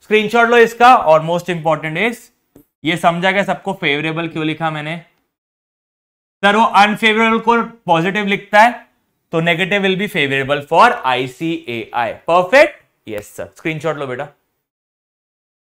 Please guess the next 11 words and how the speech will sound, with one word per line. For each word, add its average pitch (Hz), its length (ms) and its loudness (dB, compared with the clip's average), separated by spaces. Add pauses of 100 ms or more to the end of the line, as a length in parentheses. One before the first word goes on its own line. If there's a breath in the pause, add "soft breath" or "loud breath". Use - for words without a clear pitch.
(140)
चलो 214 200 6 (180)
चलते 180 320 2
हैं 208 140 2
to 196 60 -4
the 180 120 -4
next 165 240 -4
question। 220 440 -2 (300)
परफेक्ट? 254 420 0 (120)
यस 139 260 -4
सर। 147 320 -2 (1800)
अब 185 260 4